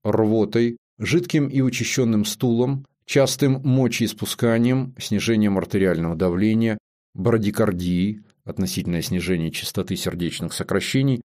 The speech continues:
чувством удушья, понижением температуры тела и тому подобное. Но чаще всего сбой в работе вегетативной системы носит смешанный характер.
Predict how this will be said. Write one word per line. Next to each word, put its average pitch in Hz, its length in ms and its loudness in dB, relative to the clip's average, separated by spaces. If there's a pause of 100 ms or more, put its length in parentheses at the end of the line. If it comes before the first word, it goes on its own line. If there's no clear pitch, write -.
(280)
чувством 147 540 0
удушья, 147 680 0 (320)
понижением 120 640 2
температуры 101 680 0
тела 147 420 0
и 123 220 -2
тому 117 360 0
подобное. 78 560 -6 (300)
Но 120 200 2
чаще 180 400 2
всего 82 560 -4
сбой 107 420 0
в 135 80 0
работе 131 640 2
вегетативной 117 840 -2
системы 160 680 0 (280)
носит 160 520 0
смешанный 139 680 0
характер. - 560 -10